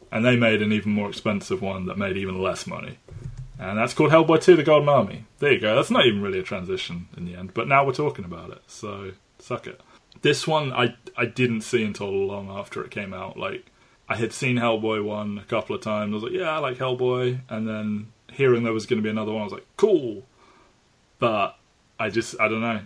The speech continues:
It, it, it was not a year to see Hellboy, apparently. And,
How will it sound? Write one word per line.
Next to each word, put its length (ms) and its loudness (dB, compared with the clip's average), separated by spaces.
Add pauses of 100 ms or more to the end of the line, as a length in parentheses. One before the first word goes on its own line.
(100)
It, 240 -6
it, 220 -4 (420)
it 120 -10
was 280 4
not 260 6
a 20 2
year 300 2
to 120 -4
see 280 4
Hellboy, 500 -2
apparently. 600 -12 (200)
And, 440 -18